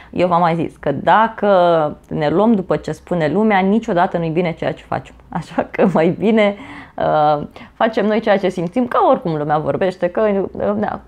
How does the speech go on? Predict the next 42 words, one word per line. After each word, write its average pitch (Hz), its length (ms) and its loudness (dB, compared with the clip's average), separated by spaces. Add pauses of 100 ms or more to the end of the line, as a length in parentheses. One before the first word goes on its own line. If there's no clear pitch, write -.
(600)
Mai 233 240 2
era 226 200 2
o 185 60 2
vorbă 180 300 0
că, 170 240 -2
nu 175 60 -6
știu, 170 260 -10
gura 190 280 0
lumii 190 380 -2
nu 196 580 -4 (280)
se 180 80 -4
astupă 180 360 -2
cu 170 140 -8
nimic 160 300 -4
sau 160 100 -12
ceva 165 220 -4
de 156 100 -2
genul 156 240 -8
acesta. 147 300 -8
Dacă 170 240 -2
vă 180 80 2
amintiți 175 400 0
vorba, 175 260 0
chiar 180 160 0
vă 170 100 0
rog 170 140 0
să-mi 165 140 -6
scrieți - 300 -8
în 160 60 -6
comentarii, 147 480 -4
că 160 80 -8
nu, 165 400 -4
nu, 185 320 2 (240)
chiar 202 160 2
nu 202 100 2
mi-aduc 170 260 2
aminte 147 300 -6
acum. 135 240 -10 (600)
Și - 100 -4
mesajul 262 440 4
spune 240 240 0
așa: 190 320 2